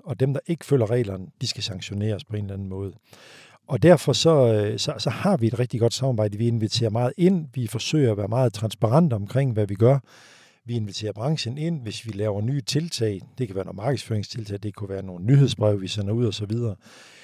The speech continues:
Men vi har også, øh, et rigtig godt samarbejde med branchedeltagerne i form af vores motorkontaktudvalg. Og der oplever jeg en super god dialog, nogle gode tilbagemeldinger,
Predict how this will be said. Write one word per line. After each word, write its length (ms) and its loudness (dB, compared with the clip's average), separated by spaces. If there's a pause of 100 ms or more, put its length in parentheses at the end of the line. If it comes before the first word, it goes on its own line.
(220)
Men 200 0
vi 140 0
har 160 2
også, 440 6
øh, 100 2
et 400 -8
rigtig 240 -4
godt 140 2
samarbejde 520 -2
med 140 0
branchedeltagerne 1000 -2
i 60 -10
form 240 -2
af 80 -6
vores 260 -6
motorkontaktudvalg. 1120 -4
Og 120 -8
der 60 4
oplever 400 4
jeg 200 -2
en 180 -4
super 500 -4
god 260 -2 (600)
dialog, 520 2
nogle 140 0
gode 280 -2
tilbagemeldinger, 800 2